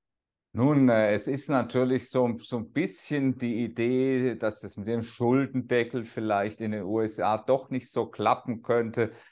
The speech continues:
äh, dass da Hindernisse vielleicht sein könnten, vor allen Dingen im U-S-Senat, wo man ja sechzig Stimmen von hundert braucht, um diesen Kompromiss, äh, in Amerika durchzubekommen.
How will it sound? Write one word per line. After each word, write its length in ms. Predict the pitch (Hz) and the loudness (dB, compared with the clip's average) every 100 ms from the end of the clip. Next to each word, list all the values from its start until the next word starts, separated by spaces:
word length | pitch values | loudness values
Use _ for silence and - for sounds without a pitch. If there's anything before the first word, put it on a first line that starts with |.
| _ - | _ -2
äh, 160 | 101 | -2
dass 260 | 107 110 - | 0 -2 -2
da 120 | 104 | -4
Hindernisse 640 | 113 120 117 117 110 123 | -2 -2 -2 -2 -6 -8
vielleicht 420 | 104 110 104 107 | -6 -2 0 -2
sein 360 | - 101 110 110 | -2 0 0 -2
könnten, 320 | 117 107 113 | -4 -4 -6
vor 180 | - 85 | -2 0
allen 220 | 101 110 | 2 0
Dingen 220 | 107 110 | -4 -4
im 140 | 101 107 | -4 -4
U-S-Senat, 720 | 104 104 - 104 104 117 123 | -2 -2 -2 -4 -2 -2 -4
wo 100 | 110 | -6
man 160 | 104 101 | -4 -4
ja 160 | 98 | -4
sechzig 720 | - 107 110 - - 101 - | -4 -4 -4 -6 -18 -18 -16
Stimmen 360 | - 127 127 127 | -6 0 2 2
von 200 | 123 110 | 2 0
hundert 400 | 107 113 110 - | 0 0 -2 -2
braucht, 420 | 95 104 110 - _ - _ | 2 4 2 -4 _ -20 _
um 180 | 107 104 | -8 -4
diesen 260 | 107 107 | -2 -4
Kompromiss, 800 | 107 104 98 101 98 107 107 - | -2 0 0 0 0 -2 -6 -2
äh, 280 | 104 98 92 | 2 4 2
in 200 | 104 98 | -2 -4
Amerika 600 | 90 98 101 101 101 101 | -2 -2 -2 -2 -2 -4
durchzubekommen. 1000 | 95 107 127 147 - 123 113 123 107 90 | -4 0 0 0 -6 -8 -2 2 2 0